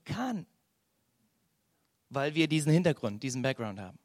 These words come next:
Möge der Herr euch segnen und euren Dienst an Israel fruchtbar machen. Avinu Shebashamayim, unser himmlischer Vater, ich danke dir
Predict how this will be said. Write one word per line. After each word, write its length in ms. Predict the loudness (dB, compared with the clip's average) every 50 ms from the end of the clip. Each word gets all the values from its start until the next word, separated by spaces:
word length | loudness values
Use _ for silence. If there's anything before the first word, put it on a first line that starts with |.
| _ _ _ _ _ _ _ _ _ _ _ _ _ _ _ _ _ _ _ _ _ _ _ _ _ _ _ -18 -18 -18 -20 -20 -20 -20 _ _ _ _
Möge 360 | -4 0 0 2 2 2 2
der 140 | 2 2 4
Herr 440 | 4 2 2 0 0 -2 -6 -10 -16 _ _ _ _ _ _ _ _ _ _ _ _ _ _ _ _ _ _ _ _ _ _ -20 _ _ _ _ _ _ _
euch 200 | -4 -2 0 0
segnen 520 | 0 0 0 -2 -2 -4 -6 -8 -8 -12 -14 _ _ _ _ _ _ _ _ _ _ _ _ _ _ _ _ _ _ _ _ _ _ _ _ _ _
und 260 | -4 -4 -4 -4 -2
euren 380 | 0 0 0 0 0 -2 -4 -2
Dienst 500 | -2 0 0 0 -2 -4 -8 -10 -6 -4
an 160 | -2 -2 -2
Israel 800 | -2 -2 -2 -2 -2 -2 -2 -4 -6 -6 -6 -6 -8 -8 -10 -12 -18 _ _ _
fruchtbar 600 | _ -20 -10 -6 -6 -6 -6 -8 -12 -12 -12 -12
machen. 320 | -10 -12 -14 -14 -16 -20 -20 _ _ _ _ _ _ _ _ _ _ _ _ _ _ _ _ _ _ _ _ _ _ _ _ _ _ -18 -16 -16 -16 -18 -18 -20 -20 -20 _ _ _
Avinu 320 | -2 2 4 4 6 6
Shebashamayim, 640 | 6 8 8 8 6 6 6 6 6 8 6 6 6
unser 180 | 4 2 4 4
himmlischer 380 | 4 4 2 2 2 2 0
Vater, 320 | 0 0 0 0 0 0 -2
ich 160 | -4 -4 -4
danke 320 | -4 -4 -4 -4 -6 -6
dir 360 | -4 -4 -4 -4 -4 -6 -10